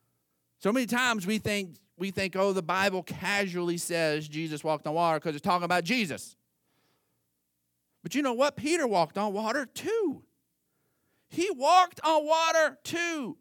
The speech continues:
period. There it is. He walked on water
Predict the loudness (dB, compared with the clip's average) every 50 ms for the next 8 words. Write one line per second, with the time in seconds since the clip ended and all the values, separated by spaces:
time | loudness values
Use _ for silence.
0 | _ -8 -6 -4 -2 -2 -2 -2 -2 -2 -4 -4 -6 -8 -12 -12 -4 -2 -2 0
1 | 0 -2 -4 -4 -6 -4 -4 -4 -4 -6 -8 -16 -20 _ _ _ _ _ -4 -4
2 | -2 0 2 2 4 4 2 2 0 -4 -8 -20 -20 _ _ _ _ -2 0 0
3 | 0 2 2 4 4 6 6 6 4 4 2 0